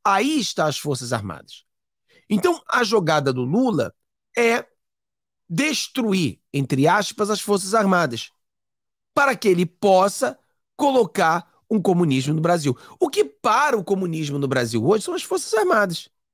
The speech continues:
Se não fossem as Forças Armadas, quem é que ia parar? Você vê que, por exemplo, olha o que aconteceu no Brasil essa semana. Não tivemos nem protesto. Olha o que aconteceu na França.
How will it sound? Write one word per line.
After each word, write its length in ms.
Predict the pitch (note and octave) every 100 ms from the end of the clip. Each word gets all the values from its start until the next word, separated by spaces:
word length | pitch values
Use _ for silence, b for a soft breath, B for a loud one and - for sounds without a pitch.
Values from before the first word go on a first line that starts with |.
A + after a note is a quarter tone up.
| _
Se 140 | - F#4
não 140 | A#3
fossem 260 | G3+ G3 F3
as 80 | D#3
Forças 280 | D#3 C#3
Armadas, 420 | C#3 C#3+ A3+ A3 -
quem 220 | D#4 G#3+
é 100 | C4+
que 100 | A#3+
ia 60 |
parar? 420 | G#3+ G3 D#3 A2+ - B B B B
Você 300 | C4 - C4
vê 160 | C4+
que, 100 | -
por 220 | - B3
exemplo, 420 | A#3+ D#3+ D#3+ A#2 G#3+
olha 140 | B3
o 20 |
que 80 | A#3+
aconteceu 540 | - A#3 G#3+ F#3+ G#3+
no 80 | G3+
Brasil 320 | F#3+ G3 D#3+
essa 160 | F#3 F3+
semana. 380 | - E3+ A#2+ A2+
Não 80 | C#3+
tivemos 340 | D3+ D#3 C#3+
nem 100 | D3+
protesto. 600 | D3+ D3+ F#2 - - _ _ _ _ _ _
Olha 220 | - C4
o 20 | B3
que 60 |
aconteceu 540 | A3+ A#3+ A3+ G3+ A3+ G#3
na 120 | G3
França. 460 | - D3 C3 -